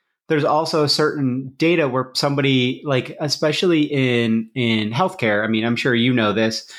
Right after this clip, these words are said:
'cause you're, you're, you're focused on the healthcare sector, but, like, there's certain things that aren't personally identifiable information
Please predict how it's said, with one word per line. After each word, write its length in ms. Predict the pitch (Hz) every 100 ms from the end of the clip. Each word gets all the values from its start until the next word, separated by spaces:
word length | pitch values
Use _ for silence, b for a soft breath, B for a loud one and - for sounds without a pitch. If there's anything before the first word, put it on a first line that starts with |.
| B -
'cause 140 | 113
you're, 140 | 117 113
you're, 320 | 123 110 135
you're 100 | 120
focused 340 | 120 117 -
on 100 | 113
the 60 | 110
healthcare 400 | 143 151 - 113
sector, 460 | 117 107 - 110 -
but, 200 | 113 135
like, 260 | 117 - b b b b b _ _ _ _ _ -
there's 440 | 139 151 147 -
certain 280 | 175 180 165
things 280 | 170 156 139
that 180 | 143 -
aren't 360 | 135 147 -
personally 440 | - 151 - 160 135
identifiable 840 | 123 120 123 123 131 123 107 113
information 920 | 120 113 117 110 113 - 156 160 165